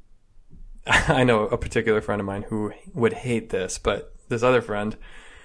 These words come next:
he does this. And my favorite one was he told a story, I forget what the gospel was, but he told a story that was, again, completely made up. It could be true. It's plausible, but, um, a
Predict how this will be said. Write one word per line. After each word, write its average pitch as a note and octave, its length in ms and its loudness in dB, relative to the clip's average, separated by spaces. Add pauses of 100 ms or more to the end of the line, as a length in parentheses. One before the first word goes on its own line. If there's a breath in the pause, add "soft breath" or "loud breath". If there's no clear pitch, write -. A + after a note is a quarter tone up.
(280 soft breath)
he C#3 160 6
does B2 220 10
this. A#2 200 10
And B2+ 140 2
my B2 100 10
favorite E3+ 380 8
one C3 180 8
was A#2 160 6
he A#2+ 140 2
told C3 240 4
a A#2 40 0
story, A#2 600 8 (340)
I C3 80 4
forget B2 200 2
what A#2+ 100 4
the A2+ 80 -2
gospel A2 400 4
was, G#2 220 -2
but A2 100 -4
he A2 60 0
told B2+ 240 2
a - 20 2
story A2 520 4 (200)
that C3 160 2
was, C3+ 220 2
again, B2 320 6
completely C#3 500 2
made A2 220 4
up. G#2 220 2
It - 60 -20
could F3+ 220 6
be C#3 100 4
true. G#2+ 280 2
It's G#2+ 100 -2
plausible, A2+ 680 4
but, G#2+ 340 0 (760 soft breath)
um, G#2+ 520 0 (1160)
a A2+ 540 6